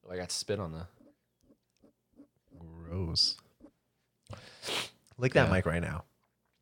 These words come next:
Speaker 1: Yeah. What about it?
Speaker 2: What did it feel like?
Speaker 1: It felt very pokey.
Speaker 2: Okay.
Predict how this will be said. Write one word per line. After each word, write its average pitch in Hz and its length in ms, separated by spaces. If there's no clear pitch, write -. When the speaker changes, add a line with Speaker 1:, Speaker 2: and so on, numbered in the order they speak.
Speaker 1:
Yeah. 78 180
What 92 100
about 82 200
it? - 100
Speaker 2:
What 92 100
did 87 120
it 82 100
feel 87 140
like? 78 200
Speaker 1:
It 87 160
felt 92 160
very 87 160
pokey. 92 480
Speaker 2:
Okay. 92 320